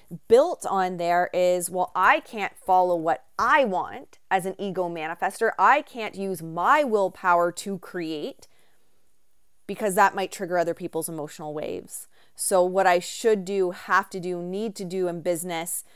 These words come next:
to be liked by everyone is this." And then you'll burn out. So those are the two ways that the conditioning for the manifester can go.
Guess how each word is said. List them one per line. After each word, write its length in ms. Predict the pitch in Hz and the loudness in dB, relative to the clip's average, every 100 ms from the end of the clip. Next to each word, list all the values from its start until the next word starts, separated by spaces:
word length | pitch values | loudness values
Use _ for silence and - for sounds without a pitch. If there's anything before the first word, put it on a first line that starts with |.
| - - | -20 -12
to 220 | - 208 | -4 -4
be 220 | 180 185 | -2 0
liked 440 | 175 196 311 - - | 4 4 4 -2 0
by 180 | 202 190 | 2 4
everyone 580 | 175 160 170 175 165 | 0 -2 -4 -4 -4
is 240 | - 175 151 | -4 -4 -6
this." 640 | 151 160 175 - - - - - - - - - - - - | -6 -2 -2 -2 -4 -4 -8 -20 -20 -20 -20 -20 -20 -14 -8
And 140 | 196 | -6
then 80 | 180 | -4
you'll 120 | 170 | -6
burn 260 | 139 107 71 | -8 -12 -14
out. 180 | 62 - - - - - - - _ - - | -18 -20 -20 -20 -20 -20 -20 -20 _ -20 -4
So 160 | 233 | -2
those 260 | 233 247 311 | 4 4 2
are 100 | 359 | -4
the 140 | 330 | -6
two 300 | 294 - 277 | -8 -6 -6
ways 680 | 254 208 190 185 226 330 381 | -4 0 2 2 -2 -6 -10
that 400 | - 220 208 202 - | -4 2 2 2 -4
the 300 | 190 202 196 | -8 -6 -8
conditioning 480 | - 196 196 202 190 | -6 -6 -6 -8 -8
for 100 | 196 | -8
the 80 | |
manifester 640 | 180 165 165 160 160 160 156 | -6 -6 -4 -6 -6 -8 -10
can 180 | 170 160 | -12 -6
go. 260 | 143 - | -6 -6